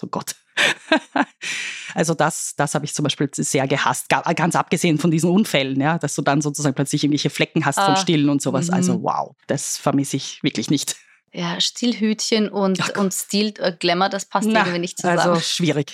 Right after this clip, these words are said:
Speaker 1: schwieriges Duo,
Speaker 2: <laughs>
Speaker 1: das muss man schon sagen, ja. Aber ja, also, äh, no judgment, weil wie gesagt, ich weiß auch, ich war auch in der Situation und es ist wirklich schwer, da, äh, sozusagen das zu machen. Ich meine, weißt du, für den einen ist es halt,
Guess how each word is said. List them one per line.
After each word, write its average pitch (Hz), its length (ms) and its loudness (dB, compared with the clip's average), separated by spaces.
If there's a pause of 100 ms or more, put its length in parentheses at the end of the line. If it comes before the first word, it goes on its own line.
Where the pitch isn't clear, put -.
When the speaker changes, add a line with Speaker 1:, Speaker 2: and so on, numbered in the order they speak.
Speaker 1:
schwieriges 190 500 0
Duo, 160 300 2
Speaker 2:
<laughs> - 80 -6
Speaker 1:
das 160 180 0
muss 160 160 0
man 165 100 2
schon 170 200 2
sagen, 139 280 0
ja. 147 260 0 (580)
Aber 185 280 4
ja, 185 340 2
also, 175 320 0 (120)
äh, - 280 -6
no 180 320 4
judgment, 160 600 0
weil 151 220 2
wie 156 60 -2
gesagt, 156 260 0
ich 147 140 -4
weiß 151 200 2
auch, 160 140 2
ich 156 120 -4
war 139 120 2
auch 165 120 -2
in 165 60 0
der 151 100 2
Situation 151 600 0
und 147 100 0
es 143 120 -6
ist 147 380 -2
wirklich 165 340 2
schwer, 160 580 2
da, - 280 2 (100)
äh, 156 220 0
sozusagen 151 640 0 (560)
das 156 180 0
zu - 80 0
machen. 160 300 4
Ich - 100 -2
meine, 156 160 6
weißt 170 160 0
du, 175 60 0
für - 120 -2
den 147 140 4
einen 175 340 2
ist 170 160 0
es 165 200 0
halt, 151 380 0